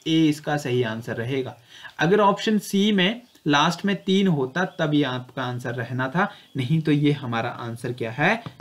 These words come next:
गलत है। तो कई बार इस तरीके से भी क्वेश्चन आपका पूछा जा सकता है। यहाँ पे देखिए, इस अंकों को क्या कर दिया गया है, शफल कर दिया गया है, ठीक है जी।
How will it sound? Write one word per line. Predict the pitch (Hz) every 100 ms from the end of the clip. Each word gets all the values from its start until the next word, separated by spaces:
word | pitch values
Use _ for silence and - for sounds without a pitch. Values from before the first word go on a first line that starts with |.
| -
गलत | 120 131 139 143 135
है। | 135 131 - _ _
तो | 180
कई | 185 190 214
बार | 202 185 208 -
इस | 226 226 202
तरीके | - 165 156 156 190 190
से | 185 151 143
भी | 165 196
क्वेश्चन | - 143 143 151 143
आपका | 131 -
पूछा | 143 143 127 - 160 214 - - -
जा | 123 147 135
सकता | 147 117 - 123
है। | 131
यहाँ | 143 175
पे | 180
देखिए, | 180 185 214 - - _ -
इस | 208 -
अंकों | - - _ _ _ _ - 196 196 - 240
को | 226 196
क्या | 196 180
कर | 160
दिया | 147 151 147
गया | 139 143
है, | 190 220 - _
शफल | - 190 170 170
कर | 151 127 120
दिया | 110 110
गया | 110 110
है, | - 127 - _ -
ठीक | 185
है | 220
जी। | 190